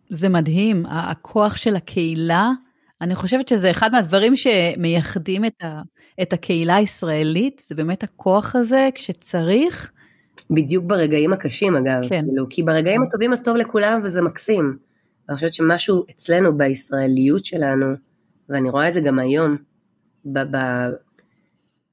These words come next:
Speaker 2: כשכל המסעדות פה סגורות והכל סגור, ואני רואה את הישראלים שפוקדים את המסעדה שלי ומפרגנים,
Speaker 1: Mhm.
Speaker 2: וזה כל כך לא מובן מאליו, ואני
Speaker 1: נכון.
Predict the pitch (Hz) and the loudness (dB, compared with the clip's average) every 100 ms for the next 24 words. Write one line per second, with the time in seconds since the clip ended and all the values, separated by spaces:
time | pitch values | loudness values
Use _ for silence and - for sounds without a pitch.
0 | _ _ _ _ - - 160 202 220 180 | _ _ _ _ -4 -2 0 2 2 2
1 | 175 160 190 196 156 165 165 156 156 151 | 2 2 2 -2 0 2 2 2 0 0
2 | 196 190 170 190 165 147 139 127 143 175 | -2 -2 -2 -2 0 2 2 2 0 0
3 | 190 190 151 - - 143 143 170 220 - | 0 -2 -4 -2 -2 0 2 0 -2 -4
4 | 156 - 151 131 180 202 190 156 143 - | -8 -6 -6 0 0 0 0 0 0 0
5 | 143 147 147 160 151 147 - 135 156 143 | -2 -2 0 2 2 0 -4 -2 0 0
6 | - 156 139 139 135 156 156 139 - _ | -2 -2 0 0 2 2 2 0 -6 _
7 | _ _ - 165 139 - - 233 - - | _ _ -4 -2 -2 -4 -2 -2 -2 -2
8 | 170 151 139 143 139 139 139 135 135 - | 0 2 2 2 2 2 0 -2 -4 -12
9 | _ _ _ _ 139 143 139 135 | _ _ _ _ 0 2 4 2